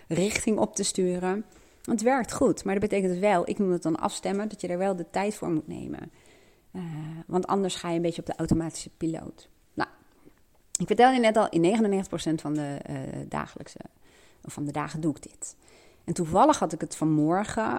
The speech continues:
ehm, eh, heel kort even gedaan, maar niet volledig. En ik merkte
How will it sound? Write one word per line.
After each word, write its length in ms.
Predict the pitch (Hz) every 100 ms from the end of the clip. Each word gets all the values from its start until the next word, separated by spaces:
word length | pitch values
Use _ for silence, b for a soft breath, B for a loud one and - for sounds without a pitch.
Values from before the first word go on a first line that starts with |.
| -
ehm, 580 | - 196 196 196 190 185 - _ _ _ _ _ _ _
eh, 100 | - - -
heel 300 | 190 220 -
kort 320 | - 277 -
even 260 | 330 285 285
gedaan, 380 | - 233 254 247
maar 140 | 226
niet 200 | 233 254
volledig. 720 | - 202 208 277 - - - - - _ _ - b b b b b b b b b _ _ _ _ _ -
En 100 | 220
ik 100 | 180
merkte 800 | 170 180 277 440 403 - 480